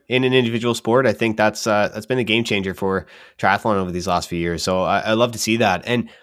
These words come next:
you know, uh, the question that kind of pops in my head when I listen to that is, like, how do you guys find yourselves able to scale this, right? Like, is it just you and Elise, or do you guys have, uh, people helping you? Because that's a lot of people to manage. I'm just thinking, like, uh, tri kits and,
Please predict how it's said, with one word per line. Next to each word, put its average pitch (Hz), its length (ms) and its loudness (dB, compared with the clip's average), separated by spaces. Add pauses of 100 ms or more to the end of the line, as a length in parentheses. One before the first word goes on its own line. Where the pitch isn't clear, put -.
(240)
you 139 100 2
know, 143 180 6
uh, 135 200 0
the 135 100 0
question 156 300 0
that 147 80 2
kind 131 140 2
of 120 80 -4
pops 117 200 2
in 110 120 0
my 107 160 2
head 101 200 0
when 101 120 0
I 101 80 0
listen 135 320 2
to 107 100 -4
that 87 180 0
is, 90 240 -4
like, 98 200 -6
how - 400 -4
do 202 60 4
you 190 100 2
guys 139 240 4
find 120 420 2 (160)
yourselves 107 540 0
able 107 220 -2
to 104 160 -4
scale 131 400 2
this, 87 200 0
right? 117 140 2
Like, 113 180 2
is 110 160 0
it 135 100 0
just 135 220 -2
you 135 100 2
and 127 80 4
Elise, 123 320 2
or 131 60 2
do 117 80 2
you 113 80 4
guys 117 140 2
have, 117 360 2 (680)
uh, 78 80 -14 (100)
people 113 240 0
helping 123 360 0
you? 165 180 2
Because 113 420 0 (220)
that's - 160 -2
a 185 40 2
lot 147 140 4
of 117 80 -2
people 135 160 -2
to 120 80 0
manage. 120 380 2
I'm 123 100 0
just 139 160 -4
thinking, 113 280 -2
like, 87 200 -6 (260)
uh, 78 200 -8
tri 120 300 2
kits 98 420 -2
and, 87 240 -4